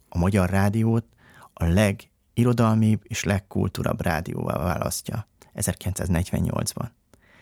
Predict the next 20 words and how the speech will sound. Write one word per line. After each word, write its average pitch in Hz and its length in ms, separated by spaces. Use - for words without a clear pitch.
Ám 156 120
negyvennyolcban 107 720
történik 95 680
valami. - 460
Ugye 160 180
ez 147 100
a 107 120
választás 85 640
éve. - 520
És - 280
egyszer 110 360
csak - 440
a 104 80
katolikus - 480
egyház 90 500
ellenségképként 85 1300
jelenik 82 440
meg - 360
a - 80
továbbiakban, 127 920